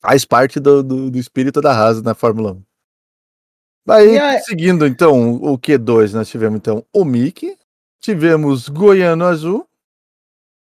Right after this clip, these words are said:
Speaker 2: Não,
Speaker 1: o
Speaker 2: fala na ordem,
Speaker 1: Tsunoda.
Speaker 2: Praga.
Speaker 1: Então, tô
Speaker 2: Tsunoda.
Speaker 1: subindo, né?
Speaker 2: Tsunoda. Ah, não, o Mick ficou em último?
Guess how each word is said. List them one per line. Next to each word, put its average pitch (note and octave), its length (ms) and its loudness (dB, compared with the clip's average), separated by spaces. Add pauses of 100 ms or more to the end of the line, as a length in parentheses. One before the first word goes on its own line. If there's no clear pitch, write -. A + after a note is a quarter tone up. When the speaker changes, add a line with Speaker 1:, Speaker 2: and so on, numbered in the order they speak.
(120)
Speaker 2:
Não, G3+ 180 2
Speaker 1:
o A3+ 40 2
Speaker 2:
fala D#3 160 2
na F4+ 140 4
ordem, F#3+ 220 2
Speaker 1:
Tsunoda. D#3+ 240 0
Speaker 2:
Praga. B3+ 120 -14 (440)
Speaker 1:
Então, A#2+ 220 -2
tô - 20 -18 (300)
Speaker 2:
Tsunoda. D3+ 40 -2
Speaker 1:
subindo, D3+ 480 6
né? F#3+ 160 -6 (680)
Speaker 2:
Tsunoda. B2 760 -10 (320)
Ah, F3 160 -2
não, F3 180 2
o - 40 -2
Mick D#3+ 200 -4
ficou - 160 -8
em D3 80 -8
último? E4+ 280 -10